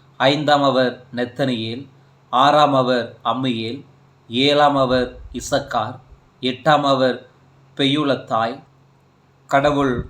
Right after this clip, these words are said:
ஓபேதேதோமுக்கு ஆசி வழங்கியிருந்தார். அவருடைய புதல்வர் செமையாவுக்கும் புதல்வர் பிறந்தனர். அவர்கள் ஆற்றல் மிக்கவராய் இருந்தார்கள். தங்கள் தந்தையின் குடும்பத்தின் தலைவர்களாய்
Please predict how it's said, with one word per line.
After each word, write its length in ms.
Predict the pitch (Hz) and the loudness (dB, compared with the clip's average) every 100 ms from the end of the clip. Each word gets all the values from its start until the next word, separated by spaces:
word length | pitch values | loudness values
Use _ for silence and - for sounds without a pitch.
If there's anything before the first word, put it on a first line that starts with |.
| - - | -8 -4
ஓபேதேதோமுக்கு 1000 | 143 147 147 143 135 127 123 120 - 123 110 110 - | -2 0 0 2 0 -2 -4 -8 -8 -10 -10 -12 -2
ஆசி 360 | 123 - - 139 | 0 0 -4 -4
வழங்கியிருந்தார். 880 | 120 117 113 110 110 107 110 110 - _ _ _ _ _ _ - | -2 -4 -6 -8 -8 -8 -8 -8 -10 _ _ _ _ _ _ -2
அவருடைய 440 | 127 127 127 123 120 | 0 2 0 -2 -4
புதல்வர் 540 | 131 131 135 120 113 110 - | -4 -4 -2 -2 -4 -8 -8
செமையாவுக்கும் 840 | 135 127 127 117 110 110 127 135 - _ _ _ _ | -4 -2 0 0 -2 -8 -12 -14 -16 _ _ _ _
புதல்வர் 540 | 143 151 151 135 127 127 - | -2 0 2 2 0 -2 -6
பிறந்தனர். 580 | 123 120 117 110 123 - - _ _ _ | -6 -4 -6 -6 -8 -10 -20 _ _ _
அவர்கள் 440 | 131 135 127 127 113 110 147 | 2 2 2 0 -4 -2 2
ஆற்றல் 460 | 143 143 160 143 | 2 0 -6 -4
மிக்கவராய் 600 | 135 131 135 120 120 120 110 | -4 -6 -4 -2 0 0 -4
இருந்தார்கள். 600 | 110 113 110 110 110 151 - _ _ _ _ | -6 -4 -2 -4 -8 -14 -16 _ _ _ _
தங்கள் 340 | 143 139 139 131 | 0 2 -2 0
தந்தையின் 500 | 139 143 147 151 147 | 0 0 0 -2 -4
குடும்பத்தின் 600 | 139 135 131 131 135 123 | -4 -2 -4 -4 -6 -4
தலைவர்களாய் 720 | - 123 135 131 120 117 120 | -2 -2 0 -2 0 -2 -2